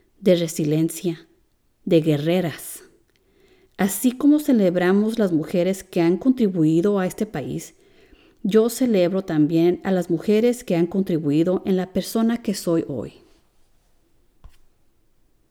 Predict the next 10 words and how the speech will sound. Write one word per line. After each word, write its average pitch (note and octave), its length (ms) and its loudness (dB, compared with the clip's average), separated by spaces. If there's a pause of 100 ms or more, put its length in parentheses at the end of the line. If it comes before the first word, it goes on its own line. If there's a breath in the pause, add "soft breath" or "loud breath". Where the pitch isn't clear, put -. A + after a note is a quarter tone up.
(1500)
Me A3 120 4
encanta, G#3+ 580 2
me F3+ 160 4
fascina A3 640 0
recordar F3 480 -2
las G3+ 240 0
vidas A3 340 -2
de G3 100 0
mis F3 220 2
abuelas, D3+ 560 -4